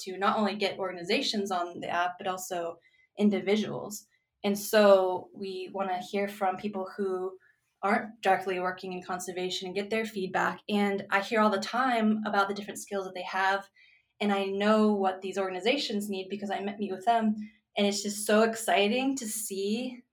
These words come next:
the skills that are just waiting in the wings to help all these organizations. And I think it's just gonna be a game changer. And I just can't wait to see all that in action. So I'm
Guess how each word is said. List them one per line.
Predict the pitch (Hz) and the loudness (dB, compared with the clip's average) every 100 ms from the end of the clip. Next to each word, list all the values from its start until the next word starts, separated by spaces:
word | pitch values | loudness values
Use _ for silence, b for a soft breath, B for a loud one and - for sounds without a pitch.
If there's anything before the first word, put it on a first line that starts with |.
| _ | _
the | 202 196 185 185 185 | 2 4 4 2 -2
skills | - - 190 196 220 | -8 -4 0 2 2
that | 214 | 2
are | 190 | 0
just | 190 - | -2 -6
waiting | 185 185 214 214 | -4 0 2 2
in | 202 | 2
the | |
wings | 185 185 208 240 226 | 0 -2 -2 -2 -6
to | 196 | -8
help | - 185 - - b b _ _ - | -2 0 0 -6 b b _ _ -2
all | 196 190 190 | 2 2 0
these | 185 - | -4 -2
organizations. | 180 180 170 175 175 - 175 | -4 -4 -6 -6 -6 -10 -10
And | - | -6
I | 185 | -6
think | - 196 | -4 -4
it's | 220 214 | -4 -6
just | 208 | -10
gonna | - 190 | -8 -8
be | 185 180 | -8 -8
a | 185 | -8
game | 180 185 | -10 -10
changer. | 185 180 185 | -10 -10 -6
And | 175 | -6
I | |
just | 180 190 - | -8 -12 -10
can't | 190 175 | -8 -8
wait | 190 190 196 - b b b b - | -6 -6 -8 -12 b b b b -8
to | 202 | -6
see | - - 196 185 180 180 | -6 -6 -4 -4 -4 -2
all | 185 185 | 0 0
that | 180 180 | 0 0
in | - - | -2 -2
action. | 180 - - - - | -2 -2 -6 -8 -8
So | - | 2
I'm | 180 180 185 | 4 4 0